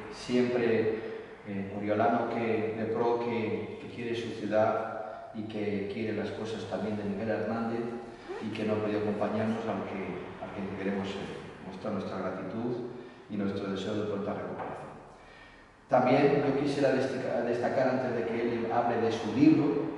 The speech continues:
que aquí venimos a que él hable de su libro, Pero yo no me quiero olvidar precisamente de, de algo que, que leyéndolo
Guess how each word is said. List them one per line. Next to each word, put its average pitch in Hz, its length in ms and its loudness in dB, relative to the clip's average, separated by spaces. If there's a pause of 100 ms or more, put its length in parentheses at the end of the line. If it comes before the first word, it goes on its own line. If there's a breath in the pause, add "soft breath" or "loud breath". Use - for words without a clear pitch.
que 104 140 -2
aquí 104 180 -2
venimos 113 400 0
a 104 80 -2
que 104 360 -2
él - 80 0
hable 104 320 -2
de - 20 -4
su - 240 -6
libro, 120 220 -2 (760 loud breath)
Pero 117 240 2
yo 135 100 6
no 139 80 6
me 139 120 6
quiero 139 260 6
olvidar 123 680 6
precisamente 113 640 -4
de, 113 520 -2
de 123 100 2
algo - 280 8
que, 120 520 0 (840)
que 107 320 -8
leyéndolo 135 920 -4